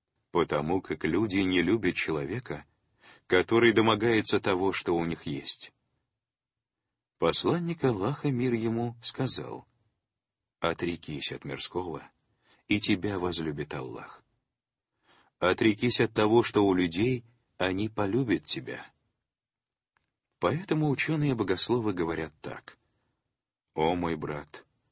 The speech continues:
если ты захочешь помочь человеку, обратившись к какому-либо правителю, чиновнику или к другим людям,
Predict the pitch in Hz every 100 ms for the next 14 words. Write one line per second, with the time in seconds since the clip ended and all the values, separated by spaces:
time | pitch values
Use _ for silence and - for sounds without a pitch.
0 | _ _ _ _ _ _ 82 76 76 85
1 | 78 87 82 78 - 95 85 - 76 73
2 | 85 - 82 73 69 101 107 64 - _
3 | _ _ _ _ _ - 90 87 95 -
4 | 117 - 104 - - 92 - 107 95 95
5 | 85 78 78 69 76 92 90 95 - _
6 | _ - 80 71 73 85 90 92 87 92
7 | 85 92 85 78 71 82 - 80